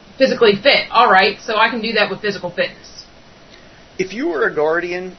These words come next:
Speaker 2: I, I'm gonna split guardian and consular, and I'm gonna give you my view for what it's worth. If you were a guardian and you were only trained with the handgun, I would say that's insufficient, because a guardian should be able to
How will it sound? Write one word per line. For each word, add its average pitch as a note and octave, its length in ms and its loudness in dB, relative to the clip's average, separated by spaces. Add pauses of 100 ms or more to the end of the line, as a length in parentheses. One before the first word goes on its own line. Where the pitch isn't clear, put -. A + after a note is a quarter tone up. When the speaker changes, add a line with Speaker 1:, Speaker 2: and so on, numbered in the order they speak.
Speaker 2:
I, F3 100 -2
I'm F#3 160 -4
gonna A3 140 -2
split - 400 -10
guardian D#3 340 -2
and B2+ 140 -8
consular, D3 440 -8
and C#3 80 -8
I'm D3 60 -8
gonna D3 240 -10 (240)
give D3 140 -10
you C#3 100 -12
my C3 360 -4
view E3+ 360 -4 (600)
for C3 100 -8
what A#2+ 160 -6
it's D3 140 -8
worth. B2 200 -10
If C3+ 120 -14
you G3+ 100 -6
were G#3+ 140 4
a D#3 80 -4
guardian E3 480 -2
and C3+ 140 -12
you C#3 100 -12
were C3 180 -8
only D#3+ 380 -6
trained G3 580 -8 (800)
with E3 160 -10
the F3 60 -6
handgun, F3+ 460 -4
I C#3+ 60 -2
would C3 160 -6
say D3+ 140 -2
that's C#3 240 -6
insufficient, D3 640 -10 (100)
because C3+ 180 -16
a C3 40 -12
guardian D#3 420 -2
should C#3+ 160 -16
be D3+ 120 -6
able C#3+ 180 -4
to C3 200 -4